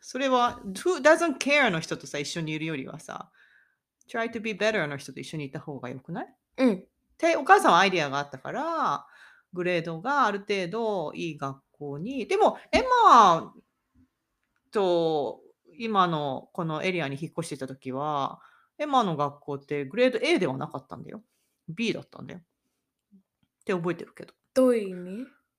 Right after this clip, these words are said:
Speaker 1: It was not the greatest grade
Speaker 2: Oh.
Speaker 1: when we moved.良くなったんだね、きっとね。
Speaker 2: うん。
Speaker 1: うん。エマってさ、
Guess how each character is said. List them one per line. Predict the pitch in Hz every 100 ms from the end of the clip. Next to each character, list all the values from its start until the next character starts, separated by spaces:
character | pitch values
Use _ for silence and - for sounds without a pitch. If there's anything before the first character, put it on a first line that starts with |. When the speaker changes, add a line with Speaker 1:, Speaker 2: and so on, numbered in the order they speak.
| _ _ _ -
Speaker 1:
It | 240
was | 240 226
not | 214 214 165
the |
greatest | 139 170 170 - - - - -
grade | 139 147 143 - 185 165 _ _ _ _ _ _ _ _ _
Speaker 2:
Oh. | 285 302 196 190 190 _ _ -
Speaker 1:
when | 165 160
we | 151
moved. | 147 147 - - - _ _ _ _ _ _ _ _ _ _ _ _ _ _ _ _ _ -
良 | 233 320
く | 339
な | 147
っ | 135
た | 131
ん |
だ | 131
ね、 | 175 262
き | 262
っ | 135
と | 139
ね。 | 151 - _ _ _ -
Speaker 2:
う |
ん。 | 254 - _ _ -
Speaker 1:
う | 294
ん。 | 302 156 151 147 - 143 - _ 262 254 - _
エ | 311 539 494
マ | -
っ | -
て | 170
さ、 | 170 190 175 156 190 285